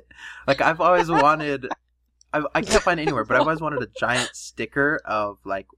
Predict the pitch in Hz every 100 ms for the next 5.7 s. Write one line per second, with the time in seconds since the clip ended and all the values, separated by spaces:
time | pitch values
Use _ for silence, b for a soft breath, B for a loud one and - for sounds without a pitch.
0 | _ - 104 107 110 127 135 131 147 160
1 | 175 - _ _ 113 107 101 98 98 _
2 | _ 104 92 90 - 110 110 - - 113
3 | 104 107 143 - - _ _ _ _ -
4 | 123 - 135 135 113 101 110 110 131 123
5 | 110 107 107 98 123 190 233